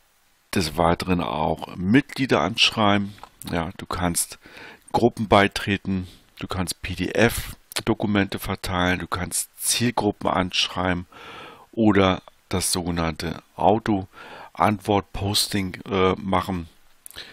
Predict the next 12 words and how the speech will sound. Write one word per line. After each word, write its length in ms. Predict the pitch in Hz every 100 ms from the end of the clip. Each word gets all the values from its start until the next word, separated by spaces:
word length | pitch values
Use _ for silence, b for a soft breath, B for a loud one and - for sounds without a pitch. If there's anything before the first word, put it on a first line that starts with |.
| B B B _
mit 240 | 101 -
dem 220 | 98 90
zurzeit 360 | - - 98 -
viele 240 | - 110
unterwegs 560 | 98 95 92 85 95 -
sind. 220 | - - - _ _ _ _ _ _ - -
Das 140 | - 107
heißt, 260 | 107 104
du 60 | 92
bekommst 680 | 82 - 104 113 - - - _ _ _
wirklich 520 | 196 - 101 90 - _ _
eins, 760 | - 95 92 92 - - -